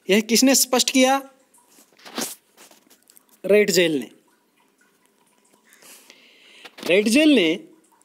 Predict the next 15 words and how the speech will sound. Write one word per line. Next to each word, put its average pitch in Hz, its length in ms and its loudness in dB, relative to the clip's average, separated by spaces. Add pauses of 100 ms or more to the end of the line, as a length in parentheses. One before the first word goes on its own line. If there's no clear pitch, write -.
(140)
भूगोल 214 400 2
की 202 180 0 (640)
कौन 247 240 4
सी 269 140 2
शाखाएं 240 460 -2
बताई 233 340 0
हैं? 226 220 0 (1800)
भौतिक 160 360 0
भूगोल 240 340 4
और 277 300 0 (720)
मानव 214 360 2
भूगोल, 156 320 2 (120)
उपर्युक्त 247 500 0 (320)
दोनों 247 400 4
हैं। 131 100 -6